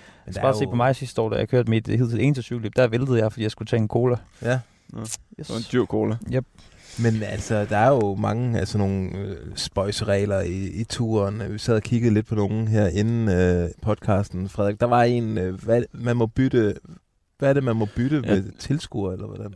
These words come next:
Speaker 3: Nej, det var ikke med tilskuere, men,
Speaker 1: Det var faktisk
Speaker 3: du må, øh, man må godt, øh, bytte, øh,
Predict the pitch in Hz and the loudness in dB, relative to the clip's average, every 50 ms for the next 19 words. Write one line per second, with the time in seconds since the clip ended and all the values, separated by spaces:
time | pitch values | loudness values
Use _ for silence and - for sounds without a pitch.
0 | - - 95 98 101 101 104 113 127 117 123 127 113 - 127 - - - - 143 | -4 0 0 2 4 4 4 4 4 4 2 0 0 0 -2 -2 -2 -4 -4 -2
1 | 120 123 120 - - 120 117 - - 113 - - - - 107 104 101 101 110 110 | 0 2 4 4 4 4 4 2 0 -2 -4 -6 -10 -14 -14 -16 -14 -16 -16 -12
2 | - 101 113 113 110 107 110 110 107 107 104 104 101 101 101 - - - - - | -6 0 2 4 6 6 6 6 6 6 6 4 4 2 0 -4 -10 -20 -20 -20
3 | - - - - - - 107 107 110 104 - - 120 127 143 - - - _ - | -20 -20 -18 -6 0 0 2 2 2 0 4 6 6 6 4 2 -4 -20 _ -14
4 | - - 110 110 101 - - 117 113 107 101 110 104 107 107 - - _ _ - | -6 -2 0 0 0 0 0 2 2 2 4 4 2 2 2 -4 -16 _ _ 0
5 | - 110 107 101 104 98 | 4 4 6 6 4 2